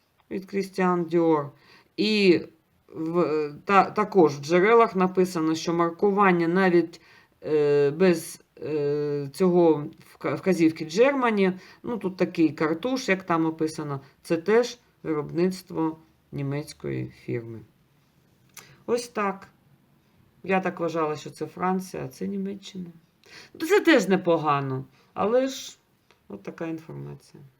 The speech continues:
І шедевром сьогодні я вирішила зробити цю брошку, е, яку, як я побачила, знаєте, це було не так, е, як емоція: «О,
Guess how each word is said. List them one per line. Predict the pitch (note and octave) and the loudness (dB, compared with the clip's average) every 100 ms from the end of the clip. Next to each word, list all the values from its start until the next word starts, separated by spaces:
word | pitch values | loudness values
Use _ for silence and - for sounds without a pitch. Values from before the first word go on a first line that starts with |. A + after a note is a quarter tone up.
| _ _ _ _ | _ _ _ _
І | G3 A3+ A#3 A3+ - | -6 -4 -4 -4 -8
шедевром | - F3 G#3 A#3 G#3+ G3+ | -10 0 4 4 2 0
сьогодні | F#3+ F#3 E3 F3+ E3 D#3+ | -2 -2 0 -2 0 -2
я | D#3 | 0
вирішила | E3+ E3+ D#3+ D3 | -2 -2 -6 -6
зробити | C#3+ D3 D#3+ D#3 C3+ | -6 -2 -2 -4 -8
цю | - | -10
брошку, | C#3+ D3 C#3+ C3 - F3 G#3 A3+ _ _ _ - - - - - | -10 -4 -4 -4 -10 -8 -8 -10 _ _ _ -20 -20 -20 -20 -12
е, | D#3+ D#3+ | -6 -2
яку, | E3 F#3 F#3+ | -2 0 2
як | E3+ E3 | 2 0
я | E3+ | -4
побачила, | F3 F3+ A#3+ C4+ F#3+ D#3+ | -2 0 0 0 -2 -2
знаєте, | D3+ F3+ G3 F#3+ E3 | -2 -2 -2 -2 -6
це | - F3+ F3 | -6 -4 -4
було | F3+ E3+ E3+ | -4 -4 -2
не | F3 | -2
так, | F3 A#3 A#3+ - _ _ _ _ - | 0 0 0 -4 _ _ _ _ -10
е, | D3 D3 C#3+ C#3 C#3+ C#3 | -6 -4 -2 -2 -4 -4
як | D#3+ F3 | -2 0
емоція: | F3 E3 D#3+ - D#3+ C#3+ C#3 - _ - | 2 2 2 -2 0 0 -2 -6 _ -4
«О, | G3 A3+ G#3+ | 4 4 4